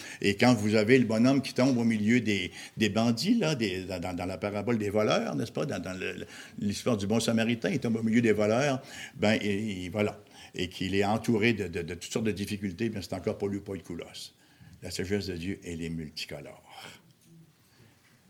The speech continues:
Elle est très diversifiée. C'est pour ça que, et c'est la grande différence, hein, entre le christianisme et, et les, et les religions orientales,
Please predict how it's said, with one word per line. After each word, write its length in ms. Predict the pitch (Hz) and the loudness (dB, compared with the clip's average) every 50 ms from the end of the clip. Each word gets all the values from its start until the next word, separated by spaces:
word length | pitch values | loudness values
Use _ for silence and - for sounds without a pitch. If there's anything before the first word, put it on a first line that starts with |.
| _ _ - | _ _ -4
Elle 120 | 107 104 | -2 0
est 140 | 104 95 - | 0 -2 -2
très 160 | - 110 120 | -2 -2 -2
diversifiée. 760 | 110 98 101 95 90 87 82 - - - 82 - - 92 - - _ _ _ - - - - - - - - - - - - | -2 -2 -2 -4 -4 -6 -8 -8 -8 -10 -10 -10 -12 -14 -16 -20 _ _ _ -20 -20 -20 -20 -20 -20 -20 -20 -20 -20 -16 -10
C'est 140 | - - - | -8 -6 -4
pour 180 | - 107 - | -4 -4 -2
ça 140 | - - 147 | 0 0 0
que, 180 | - - 110 107 - | 0 0 -2 -2 -2
et 20 | |
c'est 140 | - - 127 | 0 0 2
la 100 | 120 120 | 2 2
grande 200 | 117 147 175 196 | 2 0 0 -2
différence, 440 | 147 - - 123 113 127 135 127 - | 0 0 -2 -4 -4 -4 -6 -6 -6
hein, 160 | 101 113 135 - - - - - - - - - | -6 -6 -8 -10 -14 -20 -20 -20 -20 -20 -16 -10
entre 240 | - 107 104 - 104 | -8 -6 -4 0 2
le 100 | 104 104 | 2 2
christianisme 640 | 101 - 117 123 - - - 104 104 120 123 - - | 2 0 0 -2 0 0 0 2 2 0 0 -2 -2
et, 160 | 107 101 101 - | -4 -4 0 2
et 120 | 98 101 | 2 4
les, 140 | 98 101 - | 4 2 0
et 100 | - 95 | 0 0
les 120 | 95 95 95 | 0 0 0
religions 340 | 92 98 98 92 90 104 98 | 0 0 -2 -2 -2 -2 -2
orientales, 640 | 90 90 90 87 85 82 82 85 85 - 107 110 | -2 -4 -6 -6 -8 -8 -12 -14 -14 -14 -16 -18